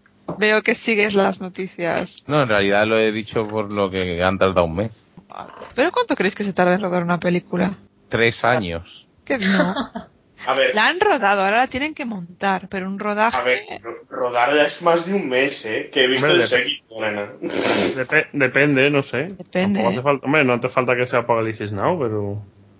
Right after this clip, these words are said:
Speaker 2: Vamos, que la han que lo han
Speaker 1: A lo mejor
Speaker 2: rodado todo
Speaker 1: es
Speaker 2: en una toma, ¿no?
Speaker 1: semanas, pero entre
Speaker 4: Sí, a
Speaker 1: cinco
Speaker 4: tope,
Speaker 1: y ocho
Speaker 4: a lo,
Speaker 1: semanas.
Speaker 4: claro, coño, pues
Speaker 1: Un
Speaker 4: como el
Speaker 1: rodaje
Speaker 4: mariachi.
Speaker 1: no es más de ocho semanas, ¿eh?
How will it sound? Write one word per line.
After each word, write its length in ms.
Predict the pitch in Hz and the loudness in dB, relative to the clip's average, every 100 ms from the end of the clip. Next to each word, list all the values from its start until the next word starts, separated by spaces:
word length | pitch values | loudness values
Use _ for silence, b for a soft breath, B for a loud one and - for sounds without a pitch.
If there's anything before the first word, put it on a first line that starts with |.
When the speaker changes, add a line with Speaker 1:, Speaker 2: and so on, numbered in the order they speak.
| _ - | _ -2
Speaker 2:
Vamos, 300 | 135 117 - | 0 0 0
que 200 | 107 95 | 0 0
la 240 | 92 95 | 2 2
han 640 | 101 104 107 107 107 107 117 - _ _ _ - - - | 0 -2 -4 -4 -6 -8 -16 -20 _ _ _ -18 -16 -4
que 60 | |
lo 80 | 110 | 0
han 60 | 104 | 2
Speaker 1:
A 20 | |
lo 60 | 113 | 2
mejor 60 | 117 | 4
Speaker 2:
rodado 140 | 113 101 | 4 4
todo 100 | 123 | 2
Speaker 1:
es 60 | 127 | 2
Speaker 2:
en 60 | |
una 140 | 131 139 | 2 2
toma, 300 | 214 160 123 | 2 2 2
¿no? 80 | |
Speaker 1:
semanas, 600 | 208 247 220 285 190 170 | 0 -2 -2 0 0 -2
pero 540 | - 185 170 165 170 175 | -4 -2 0 0 -2 -2
entre 280 | 180 185 185 | -4 -2 0
Speaker 4:
Sí, 60 | 175 | 0
a 60 | |
Speaker 1:
cinco 120 | 147 196 | 2 2
Speaker 4:
tope, 120 | 214 | 2
Speaker 1:
y 20 | |
ocho 80 | 262 | 4
Speaker 4:
a 140 | 190 143 | 4 4
lo, 20 | |
Speaker 1:
semanas. 300 | 131 127 120 | 4 2 2
Speaker 4:
claro, 440 | 120 147 175 269 - | 2 2 2 -2 -8
coño, 220 | 92 165 226 | -4 -4 -4
pues 20 | 151 233 | -6 -4
Speaker 1:
Un 60 | |
Speaker 4:
como 20 | - | 0
el 40 | |
Speaker 1:
rodaje 260 | 196 196 147 | 0 2 0
Speaker 4:
mariachi. 240 | 175 226 | 0 -2
Speaker 1:
no 140 | 254 240 | 0 0
es 140 | 226 | 0
más 180 | 190 185 | 0 0
de 80 | 175 | -2
ocho 180 | - | -6
semanas, 540 | 175 170 196 226 - | -10 -6 -4 -4 -6
¿eh? 80 | - | -10